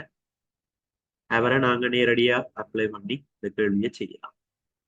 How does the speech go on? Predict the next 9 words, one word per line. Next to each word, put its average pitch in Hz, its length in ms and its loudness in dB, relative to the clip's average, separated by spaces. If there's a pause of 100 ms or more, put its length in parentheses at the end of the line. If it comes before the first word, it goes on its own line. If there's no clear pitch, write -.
(1300)
அப்புறம் - 340 -2
தொன்னண்டுட்டு 156 640 2
புலம்புறையில 113 560 0 (320)
தொன்னண்டு 131 420 2
சொன்னா, 110 340 -4 (1000)
அஹ், 113 240 0
கிராம 127 380 4
மாதிரி 113 280 2
பதினாறு 113 640 0